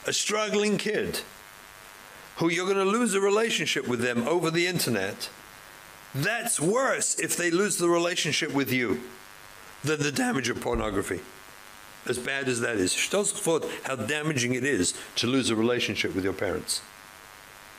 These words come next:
So we already paskin these shilas. We gave the internet. That's not the shaila. The shaila is, now that he's got it, okay, can he walk around? You know, what should I, if he shows other people, how do I?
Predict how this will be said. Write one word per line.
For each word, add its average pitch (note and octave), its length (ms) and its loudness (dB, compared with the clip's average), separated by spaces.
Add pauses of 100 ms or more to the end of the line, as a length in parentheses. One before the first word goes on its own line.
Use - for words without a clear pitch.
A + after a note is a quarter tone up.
(320)
So E3+ 120 2
we A3+ 140 4
already G#3+ 160 2
paskin A3 480 0
these G#2 120 2
shilas. - 640 -2 (160)
We D3 100 0
gave A3 220 0
the E3+ 120 2
internet. F#2 500 -2
That's - 180 -2
not E3 100 2
the C3 60 2
shaila. C3+ 400 0 (680)
The C#3 80 2
shaila G3 360 2
is, F3+ 560 2 (560)
now D3+ 340 0
that E3+ 180 2
he's D3+ 180 2
got G#3+ 240 2
it, D3+ 400 0 (220)
okay, E3 480 -2 (100)
can - 160 -4
he F#2+ 60 2
walk A2 260 2
around? G#2 380 2 (360)
You A#2 60 -4
know, G2+ 100 -2
what A2 140 2
should - 180 0
I, G2+ 160 0 (280)
if G#2+ 100 -2
he G#2 80 0
shows F#2+ 300 0
other E3+ 220 0
people, C3 440 0
how C3 160 0
do B2+ 140 0
I? - 60 -4